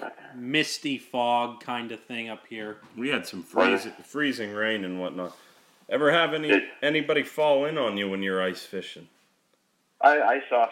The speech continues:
Speaker 3: couple guys fall in one time. Yeah, I never have. I don't take, I don't
Speaker 2: Take the
Speaker 3: I
Speaker 2: risk.
Speaker 3: don't go with, I don't
Speaker 2: Yeah.
Speaker 3: take a risk. I, I don't go if it's, it's, if it's iffy. But, uh, we were out one time and I was fishing back in the bay there. And,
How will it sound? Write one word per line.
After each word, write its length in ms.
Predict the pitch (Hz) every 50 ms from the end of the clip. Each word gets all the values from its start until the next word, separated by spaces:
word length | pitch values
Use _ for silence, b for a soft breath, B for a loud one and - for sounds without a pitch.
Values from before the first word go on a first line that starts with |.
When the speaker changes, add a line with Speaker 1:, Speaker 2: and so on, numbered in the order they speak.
| - - -
Speaker 3:
couple 240 | - 92 87 90 90
guys 240 | 90 87 87 87 85 - -
fall 240 | - 87 85 - -
in 180 | - - 78 80
one 180 | 85 85 -
time. 320 | - - - - - - - - _ _ _ _ B B B B B B B _ _ -
Yeah, 220 | - - - - - -
I 180 | 139 175 180 165
never 240 | 147 113 101 98
have. 220 | 101 98 95 90 101
I 100 | 117 139
don't 240 | - 143 107 - -
take, 140 | 87 85 - - - - - -
I 120 | 90 95
don't 180 | 98 98 90 - - _ _ _ _ _ _ _
Speaker 2:
Take 220 | - 127 120 113 -
the 80 | 101
Speaker 3:
I 40 | 95
Speaker 2:
risk. 280 | 92 104 107 104 98 85
Speaker 3:
don't 100 | 80 -
go 260 | 90 87 85 82 80
with, 80 | 80 - - -
I 100 | 107 117
don't 200 | - - 87 87
Speaker 2:
Yeah. 60 | -
Speaker 3:
take 160 | 85 - -
a 140 | - 65 64
risk. 140 | - - - - - - -
I, 320 | 87 85 87 90 90 92
I 40 | 95
don't 200 | 90 87 80 -
go 200 | 90 82 78 -
if 60 | -
it's, 180 | - - - - - -
it's, 220 | 87 - - - - -
if 160 | 87 85 -
it's 180 | - - - -
iffy. 300 | 82 80 - 82 80 - - _ _ _ _ _ _ _ _ _ -
But, 180 | - - - -
uh, 100 | - -
we 140 | - 110 147
were 100 | 147 147
out 180 | 135 135 123 113
one 200 | 127 127 123 -
time 260 | 131 123 117 113 113
and 80 | 113 113
I 100 | 110 110
was 100 | 104 104 -
fishing 320 | 110 107 101 - 104 95
back 280 | 90 104 104 101 - -
in 140 | 95 95 92
the 60 | 85
bay 300 | 78 98 101 104 101 95
there. 360 | 87 87 82 82 82 82
And, 40 | 85